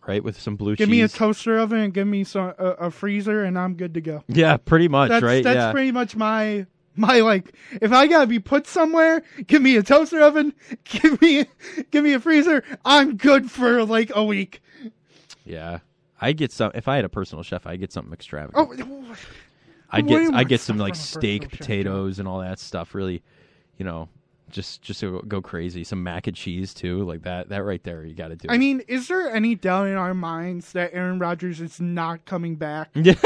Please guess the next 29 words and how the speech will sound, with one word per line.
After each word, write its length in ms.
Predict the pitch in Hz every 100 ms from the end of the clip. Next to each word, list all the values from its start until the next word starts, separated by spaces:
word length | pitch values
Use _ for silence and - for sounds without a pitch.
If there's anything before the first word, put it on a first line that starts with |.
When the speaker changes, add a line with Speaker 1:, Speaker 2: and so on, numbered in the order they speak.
| - 539
Speaker 2:
for 80 | -
another 360 | 196 190 185 185
season? 480 | - 190 170 190 190 - -
I 140 | 139
mean, 140 | 147 151
Speaker 1:
Uh, 40 |
Speaker 2:
I 140 | 339
get 200 | 233 226
it 180 | 240 254
that 200 | 226 208
he 260 | 202 226 226
dr-, 300 | 165 180 180 185
he's 260 | 240 214
dragging 520 | - 226 220 226 233 214
this 200 | 185 196
out 180 | 175
and 80 | 185
he's 160 | 185 -
telling 300 | 208 202 190
everybody 380 | 170 185 180 170
his 140 | 151
process. 520 | - 160 160 175 190 - _ _ _ _ _ -
I 140 | 233
just 180 | 233 202
have 220 | 208 175
that 160 | 170 156
feeling 320 | 170 160 165
that 220 | 160 165 _
it, 220 | - 226